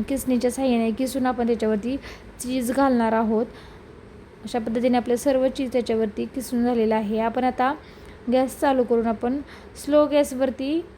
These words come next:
अ, हे आपण थोडं साईडने पाणी सोडून आपण त्याच्यावरती ह्या झाकण ठेवून हे दहा ते पंधरा मिनटासाठी आपण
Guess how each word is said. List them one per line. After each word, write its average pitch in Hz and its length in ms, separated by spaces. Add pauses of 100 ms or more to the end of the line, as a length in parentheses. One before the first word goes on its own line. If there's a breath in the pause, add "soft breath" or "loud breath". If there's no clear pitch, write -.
(100)
अ, 262 40
हे 226 400
आपण 247 320 (480 loud breath)
थोडं 269 320
साईडने 254 480
पाणी 247 360
सोडून 240 300
आपण 233 220
त्याच्यावरती 226 440
ह्या 226 240 (460 loud breath)
झाकण 262 380
ठेवून 247 260
हे 254 140
दहा 262 220
ते 262 60
पंधरा 254 320
मिनटासाठी 226 520
आपण 233 320